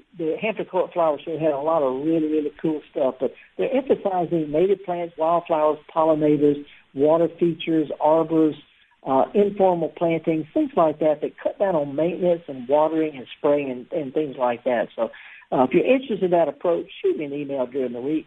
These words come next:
garden at M P B online dot org. And I'll play the interview with, uh, part of the interview with Alan Tishmarsh starting next week.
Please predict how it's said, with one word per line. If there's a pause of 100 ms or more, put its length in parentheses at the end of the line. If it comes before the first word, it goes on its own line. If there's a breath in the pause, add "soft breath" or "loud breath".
garden
at
M
P
B (300 soft breath)
online (240 loud breath)
dot
org.
And
I'll
play
the
interview
with, (260 loud breath)
uh,
part
of
the
interview
with
Alan
Tishmarsh (480 soft breath)
starting
next
week.